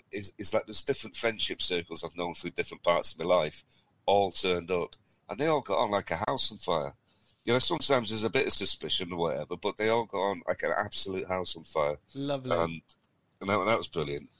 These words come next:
Speaker 1: O-, other highlights, um, getting a full English in Benidorm, that's always great. Uh, get a full English and a pint at the same time.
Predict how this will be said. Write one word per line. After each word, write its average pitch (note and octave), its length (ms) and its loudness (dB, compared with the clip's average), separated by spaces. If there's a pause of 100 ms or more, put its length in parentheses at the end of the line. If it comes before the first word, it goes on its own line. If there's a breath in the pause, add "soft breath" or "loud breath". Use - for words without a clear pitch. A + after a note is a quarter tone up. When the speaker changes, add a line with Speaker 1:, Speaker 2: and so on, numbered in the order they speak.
(140)
Speaker 1:
O-, F3+ 240 8
other E3 160 6
highlights, B2 840 6 (180)
um, A#2 260 6 (460)
getting B2+ 220 4
a - 20 0
full D3 300 4
English C3 460 2
in - 100 -8
Benidorm, A#2+ 500 0
that's - 240 0
always G#2 260 -2
great. G#2+ 380 -4 (200)
Uh, F#2+ 460 -4 (380)
get F2 120 -10
a - 40 -10
full G2+ 280 -4
English F#2+ 380 -4 (100)
and G#2+ 240 0
a F#2+ 40 -8
pint F#2 560 0
at - 80 -14
the - 60 -4
same F2+ 260 0
time. G2 380 0